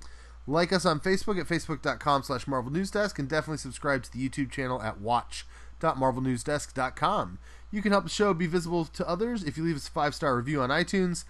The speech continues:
The number one most important thing you do for us, though, is you listen every week and you tell your friends, and we are very appreciative of that. Thanks to Tim Cox for our logo. You can find him on Instagram at Tim V Cox.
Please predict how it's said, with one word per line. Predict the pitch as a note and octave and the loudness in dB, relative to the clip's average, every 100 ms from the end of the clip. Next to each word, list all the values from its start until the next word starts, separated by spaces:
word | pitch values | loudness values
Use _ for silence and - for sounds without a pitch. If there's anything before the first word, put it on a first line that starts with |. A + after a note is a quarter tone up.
| - - - | -14 -14 -2
The | |
number | C#3+ F3 E3 | 2 4 6
one | F3 C#3+ - - - - - | 4 4 -4 -16 -16 -16 -2
most | E3+ E3+ | 0 0
important | C#3+ G3+ A#3 G3 | 0 6 6 6
thing | G#3 | 2
you | F#3 | 4
do | F3+ | 2
for | - D#3+ | 4 2
us, | D3 | 2
though, | D3+ D3 | 4 6
is | C#3+ B2+ | 6 4
you | |
listen | C3+ C#3+ C#3+ | 0 -2 0
every | C3+ C3+ | 0 2
week | C3+ B2+ | 2 0
and | A#2 | -4
you | A2+ | -2
tell | C#3 | 0
your | B2+ | 0
friends, | A#2 C3+ C3 A#2+ | 0 0 0 -2
and | |
we | A#2+ | -4
are | A2+ | -4
very | F#2+ A2 B2+ A#2+ | -4 -2 0 0
appreciative | A2+ A2 - F#2 | -2 -8 -8 -10
of | F2+ | -10
that. | F2 - - - - - - | -10 -12 -12 -14 -12 -12 0
Thanks | G3 G#3+ - | 0 0 -4
to | E3+ | -2
Tim | - E3 | 0 0
Cox | - F3 E3+ | 4 4 4
for | - E3 | 0 0
our | C#3+ | 4
logo. | E3 E3 F3 | 4 4 4
You | E3+ | 2
can | E3+ D3+ | 0 0
find | D#3 C#3 | 0 2
him | F3+ D3 | 0 2
on | B2 | 2
Instagram | B2+ B2 C3+ C3 B2+ B2+ B2 - | 2 -4 -4 -2 0 0 -2 -6
at | C3+ C#3+ B2 - | 0 2 2 -6
Tim | - C#3+ B2 | -4 -4 -2
V | A#2+ | -2
Cox. | C3+ F3 D#3 - | 4 2 2 -8